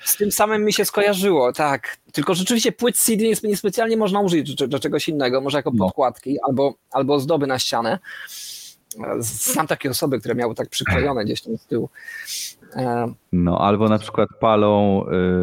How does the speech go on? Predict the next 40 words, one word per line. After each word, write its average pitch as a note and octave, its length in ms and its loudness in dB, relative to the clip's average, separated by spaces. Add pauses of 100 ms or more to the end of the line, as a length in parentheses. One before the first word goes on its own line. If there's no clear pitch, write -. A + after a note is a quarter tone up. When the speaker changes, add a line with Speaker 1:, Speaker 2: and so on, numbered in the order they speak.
Speaker 2:
y, F#2 60 4
jak F#2 200 0
znajdą F#2+ 320 2
jakieś F2+ 260 0
narkotyki, G2 560 0
marihuanę G2+ 540 4
na F2 100 4
przykład - 240 -4
palą F2+ 400 2
w - 120 -18
piecu, E2+ 640 0
albo, F2 420 0 (520)
albo E2 260 -2
w D#2 60 -8
jakichś - 260 -8
ogniskach F2+ 800 -2
palą, F2+ 380 2
to E2 100 -2
wszystko - 440 -6
wyrzucają F2 800 0
i E2+ 220 -2
marnują. F2 640 0 (640)
E, E2 100 2
Speaker 1:
To, D#2+ 80 2
to D#2+ 80 0
Speaker 2:
to, D#3+ 80 0
Speaker 1:
poleć-, F3 260 0
Speaker 2:
co - 60 -2 (100)
Speaker 1:
polećmy F#3+ 340 0
Speaker 2:
ile G3+ 80 2
Speaker 1:
jeszcze F#3+ 240 0
przykład, - 360 -4
przykładami, F#3+ 720 0
z-, D#3 180 -2
jeś-, G3 400 0 (540)
weźmy, - 320 2
Speaker 2:
<laughs> - 40 2
Speaker 1:
polećmy F3+ 320 -4
ko-, - 200 -4
Korwinem, F3 580 0